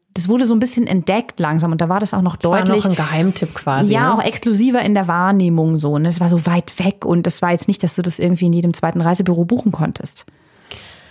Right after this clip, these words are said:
Speaker 2: Falco ist jedenfalls schwer begeistert von der Insel, dem guten Wetter und den netten Menschen.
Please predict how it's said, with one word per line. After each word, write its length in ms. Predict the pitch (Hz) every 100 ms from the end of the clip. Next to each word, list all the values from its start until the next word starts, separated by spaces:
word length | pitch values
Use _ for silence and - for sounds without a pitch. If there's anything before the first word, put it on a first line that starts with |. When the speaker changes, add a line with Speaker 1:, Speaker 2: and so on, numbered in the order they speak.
| - - _ _
Speaker 2:
Falco 420 | - 226 226 233
ist 240 | 220 202 208
jedenfalls 640 | 196 180 - 180 175 - -
schwer 520 | - 190 175 190 175
begeistert 540 | 165 143 127 - 160
von 180 | - 156
der 140 | 151
Insel, 360 | - 165 175 226
dem 180 | 165 156
guten 340 | 160 160 143
Wetter 400 | 139 147 208 214
und 420 | - 156 - -
den 140 | 160 143
netten 320 | 139 - 139
Menschen. 480 | 135 143 - 240